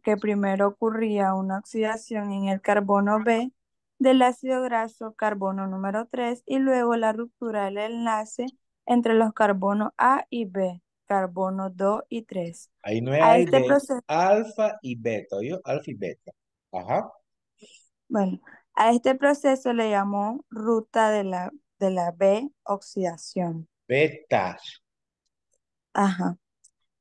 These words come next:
Speaker 1: Estudios posteriores hechos en mil novecientos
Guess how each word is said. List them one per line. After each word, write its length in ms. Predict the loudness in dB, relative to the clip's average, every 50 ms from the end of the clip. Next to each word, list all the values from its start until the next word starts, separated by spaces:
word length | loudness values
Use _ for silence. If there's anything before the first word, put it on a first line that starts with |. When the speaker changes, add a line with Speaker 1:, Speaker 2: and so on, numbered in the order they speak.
| 2
Speaker 1:
Estudios 540 | 4 4 4 4 2 4 6 6 6 6 4
posteriores 760 | 2 -2 -2 0 2 2 2 2 2 0 0 0 0 0 -2 -2 -4
hechos 340 | -6 -6 -6 -8 -8 -8 -6
en 260 | -2 -2 0 2 2
mil 200 | 2 2 0 0
novecientos 600 | 0 0 0 -2 -4 -4 -8 -12 -12 -10 -10 -10